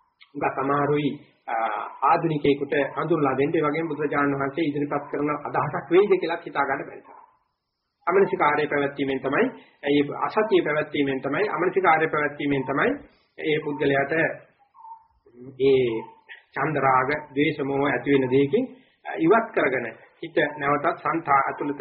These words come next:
නැතර කර ගැනීමට අවස්ථාව සැලසෙන්නේ. ඒක නිසා <clears throat> ඒක, අ,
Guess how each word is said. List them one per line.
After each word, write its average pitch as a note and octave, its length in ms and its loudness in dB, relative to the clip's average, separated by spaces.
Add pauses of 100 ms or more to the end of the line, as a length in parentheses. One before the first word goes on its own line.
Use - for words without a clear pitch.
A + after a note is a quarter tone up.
(160)
නැතර D3+ 300 -6
කර C3+ 160 -2
ගැනීමට C3 440 0 (400)
අවස්ථාව C#3 560 2
සැලසෙන්නේ. C3+ 540 -2 (340)
ඒක E3 140 -2
නිසා E3+ 320 2 (560)
<clears throat> D3 140 2 (320)
ඒක, D3 200 -4 (460)
අ, A2+ 100 -12